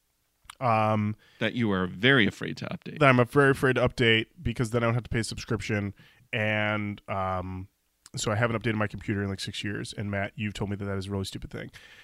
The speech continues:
Speaker 1: Maybe it is. Maybe it is. Um,
Speaker 2: Just don't connect to the internet.
Speaker 1: Okay,
Speaker 2: I
Speaker 1: fine.
Speaker 2: mean,
Speaker 1: Oh,
Speaker 2: you know.
Speaker 1: oh, shit.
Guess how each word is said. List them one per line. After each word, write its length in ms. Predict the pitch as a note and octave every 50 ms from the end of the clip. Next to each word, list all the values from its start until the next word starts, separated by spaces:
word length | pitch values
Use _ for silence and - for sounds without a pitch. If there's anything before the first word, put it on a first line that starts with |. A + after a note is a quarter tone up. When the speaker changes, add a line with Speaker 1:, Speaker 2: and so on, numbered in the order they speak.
| - _ -
Speaker 1:
Maybe 340 | C3 G2+ G#2+ C#3 F#3+ C4 D#4
it 240 | E4+ F#4 F#4 D4+ E3+
is. 360 | B2 G2+ - - - - - _ - A#2 - _ _ _ -
Maybe 300 | A2+ A2+ D3 F#3 D#3+ G#3
it 60 | F3+
is. 340 | C#3+ A2+ G2 G#2+ - - - _ - C3 C#3+ D#3+ D#3 C3+ -
Um, 600 | - B2+ B2+ C3 C3 C3 C3 B2+ C3 B2+ C3 C3 -
Speaker 2:
Just 200 | - - D4+ -
don't 180 | - D4+ D4+ -
connect 300 | - G4+ C#4 B3+ - -
to 60 | B3
the 160 | G#3 A#3 A#3+ A#3
internet. 280 | A3+ F#3 A#2 - - - - - _ _ -
Speaker 1:
Okay, 280 | C#4 E4+ - C#4+ B3+ B3+ -
Speaker 2:
I 80 | F3+ G3+
Speaker 1:
fine. 140 | G3+ E3 A#2
Speaker 2:
mean, 100 | G2+ -
Speaker 1:
Oh, 120 | C4 D4+ -
Speaker 2:
you 160 | - C#4 A#3
know. 100 | F#3+ A3
Speaker 1:
oh, 20 | A#3+
shit. 320 | - - - D#3+ B2+ -